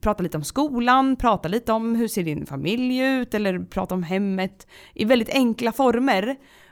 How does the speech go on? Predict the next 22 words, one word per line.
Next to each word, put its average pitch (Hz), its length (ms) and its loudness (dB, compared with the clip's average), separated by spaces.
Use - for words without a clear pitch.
Bara 220 340 4
för 202 160 2
att 202 260 0
dels 285 420 0
bygga 226 280 2
en 220 60 4
relation 226 460 0
såklart, 185 460 0
men 208 160 -2
också 190 260 -4
för 180 160 -2
att 175 300 -4
få 311 240 4
en 349 80 6
kännedom 170 500 0
om 156 280 -6
vad, 226 380 4
hur 226 220 2
fungerar 214 500 4
den 202 120 -2
här 202 120 0
personen 180 680 0